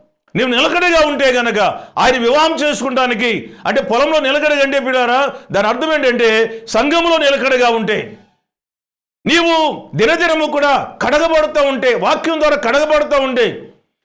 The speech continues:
వాక్యం ద్వారా పరిశుద్ధపరచబడుతూ ఉంటే, వాక్యం ద్వారా నువ్వు సరిచేయబడుతూ ఉంటే, సిద్ధపడుతూ ఉంటే, ప్రభు వచ్చినప్పుడు తప్పనిసరిగా నిన్ను ఆయన వివాహం చేసుకుని, ఆయనతో పాటు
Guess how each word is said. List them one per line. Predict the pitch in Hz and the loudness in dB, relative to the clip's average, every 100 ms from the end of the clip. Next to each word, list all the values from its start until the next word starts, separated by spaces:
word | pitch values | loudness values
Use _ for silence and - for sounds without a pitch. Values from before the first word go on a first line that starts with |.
| _ - | _ -2
వాక్యం | 233 311 339 320 | 0 0 -2 0
ద్వారా | 302 302 | 0 2
పరిశుద్ధపరచబడుతూ | 254 254 320 294 247 - 330 311 311 294 | -2 -2 -2 -2 -2 -2 0 0 2 0
ఉంటే, | 277 254 208 135 - _ _ - | 0 0 0 -4 -16 _ _ -4
వాక్యం | 214 320 349 339 311 | 0 0 0 -2 2
ద్వారా | 302 294 262 - 247 | 2 4 2 0 -4
నువ్వు | 320 - | -2 0
సరిచేయబడుతూ | 277 339 349 339 330 320 311 | 0 0 0 2 2 2 0
ఉంటే, | 277 262 247 180 - - _ _ _ _ _ _ _ - | 0 0 0 -2 -8 -20 _ _ _ _ _ _ _ -4
సిద్ధపడుతూ | 285 302 349 294 311 349 349 330 | -2 0 0 2 0 2 2 2
ఉంటే, | 311 269 - - - _ _ 208 | 0 0 0 -8 -20 _ _ 0
ప్రభు | 285 | 2
వచ్చినప్పుడు | 349 381 339 330 294 302 262 - - - _ _ _ _ _ _ _ _ _ _ _ - | 2 2 2 0 0 0 0 -2 -10 -20 _ _ _ _ _ _ _ _ _ _ _ -2
తప్పనిసరిగా | 247 302 277 277 269 254 220 - - 190 | -2 -2 -2 0 0 2 0 -2 -6 -2
నిన్ను | 330 339 269 170 - | 0 2 0 -2 -2
ఆయన | 190 233 | 0 0
వివాహం | 220 294 320 311 | 2 2 0 0
చేసుకుని, | 285 - 269 262 240 147 - - - | -2 -2 -2 0 0 -2 -10 -12 -2
ఆయనతో | 208 339 370 349 320 285 | 2 4 2 2 2 2
పాటు | 269 262 240 - | 0 2 0 -2